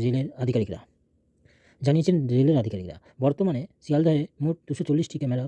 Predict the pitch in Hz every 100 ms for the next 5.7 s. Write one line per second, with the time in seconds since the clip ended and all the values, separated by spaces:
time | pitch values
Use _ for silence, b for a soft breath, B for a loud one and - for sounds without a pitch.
0 | 151 131 123 143 - 143 131 131 b b
1 | - 170 165 151 147 156 139 139 139 120
2 | 104 _ _ _ _ _ _ _ _ _
3 | _ _ - 190 151 165 147 - _ _
4 | _ - 160 165 139 147 160 131 135 160
5 | - 127 139 147 127 120 139